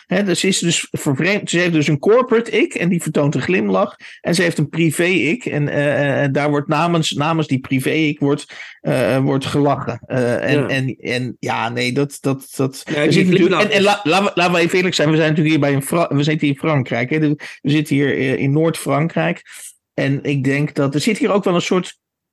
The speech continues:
Speaker 1: misschien zelfs een soort culturele agressie in. In de zin dat,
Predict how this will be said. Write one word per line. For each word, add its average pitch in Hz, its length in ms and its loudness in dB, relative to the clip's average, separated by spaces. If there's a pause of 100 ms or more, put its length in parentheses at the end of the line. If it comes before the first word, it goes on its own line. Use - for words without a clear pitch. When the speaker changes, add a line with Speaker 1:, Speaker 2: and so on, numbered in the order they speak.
(140)
Speaker 1:
misschien 269 640 0
zelfs 202 320 0
een 165 60 -6
soort 190 200 -4
culturele 185 580 2
agressie 156 640 -2
in. 127 140 0
In 123 100 0
de 135 80 2
zin 151 220 2
dat, 151 280 0